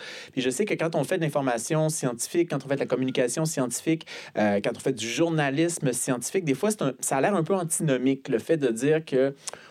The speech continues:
on va... Euh, traiter de choses sérieuses, puis il faut vraiment, puis bon, je connais la méthode scientifique, je connais comment ça fonctionne dans les labos, puis ça semble vraiment très éloigné, euh, le fait de ramener l'information qui est créée dans un,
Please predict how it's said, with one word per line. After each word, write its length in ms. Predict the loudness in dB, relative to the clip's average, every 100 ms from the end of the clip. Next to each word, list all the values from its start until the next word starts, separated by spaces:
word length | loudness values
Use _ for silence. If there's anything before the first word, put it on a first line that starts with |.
| -6
on 220 | 2 2
va... 640 | 2 0 2 4 6 4 0 -12 -20 -20 -4
Euh, 180 | 0 2
traiter 300 | 2 0 0
de 40 | 2
choses 220 | 2 2
sérieuses, 680 | 2 0 2 4 4 2 0
puis 100 | -2
il 40 |
faut 120 | 0
vraiment, 360 | 0 2 2 0
puis 360 | 2 2 0
bon, 260 | -2 -2 -2
je 80 | -2
connais 200 | 0 2
la 100 | 2
méthode 320 | 2 0 0
scientifique, 480 | 0 -2 -2 -4 -2
je 60 |
connais 220 | 0 2 2
comment 200 | 0 0
ça 140 | -2
fonctionne 340 | -4 -2 -2
dans 120 | 0 2
les 120 | 2
labos, 380 | 2 2 2 0
puis 260 | 0 -4 -4 -12 -14 -14 -18 _
ça 340 | -16 -8 -2 0
semble 260 | 0 0
vraiment 400 | 0 2 2 0 -6 _ -4
très 320 | 2 4 4
éloigné, 800 | 4 4 4 4 4 4 0 -4 0
euh, 300 | 4 4 2 -6 -14 -18 _ _ _ -10
le 280 | 0 2 2
fait 240 | 2 0
de 420 | 2 4 4 2 -4 -20 -20 -14 -6
ramener 420 | -2 0 2 2
l'information 580 | 0 0 0 0 -2 -2
qui 140 | -2
est 40 |
créée 360 | -2 0 2 4
dans 280 | 4 2 2
un, 220 | 2